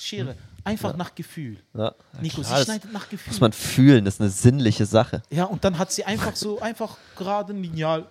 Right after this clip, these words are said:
Speaker 1: durchgeschnitten
Speaker 2: Ja.
Speaker 1: und das war's. Und jetzt sehe ich wirklich tatsächlich aus wie Quasimodo, wenn du die Haare nach, guck mal, hier alles lang und vorne ist kurz.
Speaker 2: Es liegt,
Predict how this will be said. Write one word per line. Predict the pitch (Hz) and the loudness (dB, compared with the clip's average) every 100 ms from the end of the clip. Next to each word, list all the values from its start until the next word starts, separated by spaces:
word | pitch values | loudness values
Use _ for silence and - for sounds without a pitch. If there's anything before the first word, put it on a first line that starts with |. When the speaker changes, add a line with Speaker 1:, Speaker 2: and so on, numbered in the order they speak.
| 139 | -8
Speaker 1:
durchgeschnitten | 139 - 123 123 - | -8 -8 -14 -12 -2
Speaker 2:
Ja. | 123 | 0
Speaker 1:
und | 127 | 0
das | - | -6
war's. | 127 - _ | -10 -12 _
Und | 156 170 | -4 -2
jetzt | 170 | -2
sehe | 190 170 | -4 -6
ich | - 156 | -8 -18
wirklich | 175 - _ | -20 -20 _
tatsächlich | 175 - 160 - | -20 -20 -16 -14
aus | 175 - | -14 -18
wie | 175 _ _ | -20 _ _
Quasimodo, | - 165 160 165 196 147 117 | -16 -14 -12 -14 -16 -18 -20
wenn | 123 | -20
du | 127 127 | -20 -18
die | |
Haare | 135 143 | -16 -16
nach, | 135 - _ _ _ | -18 -20 _ _ _
guck | 185 | -8
mal, | 135 | -8
hier | 165 160 | -8 -8
alles | 156 139 | -8 -8
lang | 165 226 - | -6 -8 -10
und | 156 | -14
vorne | - 170 175 | -8 -8 -8
ist | - | -14
kurz. | 180 135 - - - - - _ _ _ | -20 -20 -20 -14 -12 -12 -14 _ _ _
Speaker 2:
Es | - | -6
liegt, | 120 120 | -2 -2